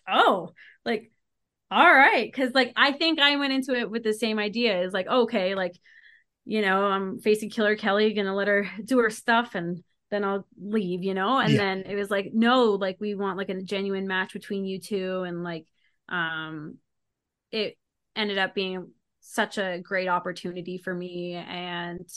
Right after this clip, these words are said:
Speaker 1: um, I think it was, like, her first indie show back since she took time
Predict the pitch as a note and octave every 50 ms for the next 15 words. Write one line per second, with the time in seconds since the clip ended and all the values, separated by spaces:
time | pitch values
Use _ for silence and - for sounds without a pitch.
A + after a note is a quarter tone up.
0 | - - F#3+ F#3 F3 F3 E3+ E3 D#3+ E3 F3 - _ _ _ _ _ _ _ _
1 | _ _ _ _ _ - G3+ - - D#4 F4 F4 B4+ C5 C5 B4 - G#4 G4+ -
2 | - D#4+ - - - C4 B3+ C4+ C#4 C4 - - - G#3 G#3+ A3+ A3 C4+ C#4 C#4
3 | - - D#4 C#4+ C#4+ D4 C#4 C#4+ C#4 C4+ C#4+ D4 D4+ D4 - - B3+ A#3+ A#3 -
4 | - A3+ - - - - _ - - A3+ G#3 G#3 G#3+ A3 A3 A3 A3